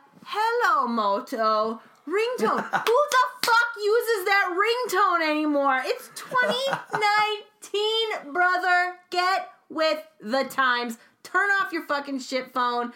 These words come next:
Speaker 1: Don't FaceTime during a movie.
Speaker 2: Seriously.
Speaker 1: God damn it.
Speaker 2: Okay, so to end this, I do wanna remind people, if you haven't seen us post online, we have stickers.
Speaker 1: Yeah.
Speaker 2: We are sending out cards with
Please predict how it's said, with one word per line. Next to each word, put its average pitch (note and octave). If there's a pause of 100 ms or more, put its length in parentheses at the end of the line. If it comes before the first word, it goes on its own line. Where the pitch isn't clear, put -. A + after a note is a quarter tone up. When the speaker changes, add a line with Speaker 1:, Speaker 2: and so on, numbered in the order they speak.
(220)
Speaker 1:
Don't C#4+
FaceTime A#3+
during E3+
a -
movie. C#3+
Speaker 2:
Seriously. F3+
Speaker 1:
God - (240)
damn C#4
it. - (920)
Speaker 2:
Okay, F#3
so -
to F3+
end A3
this, A3+
I D#3
do F#3+
wanna F#3+
remind F3
people, F3
if C#3
you D#3
haven't D3+
seen D3+
us C3+
post D3+
online, D3 (300)
we G3
have G3+
stickers. - (160)
Speaker 1:
Yeah. G4 (140)
Speaker 2:
We C#3+
are C3+
sending D#3+
out D3
cards D3+ (280)
with A#2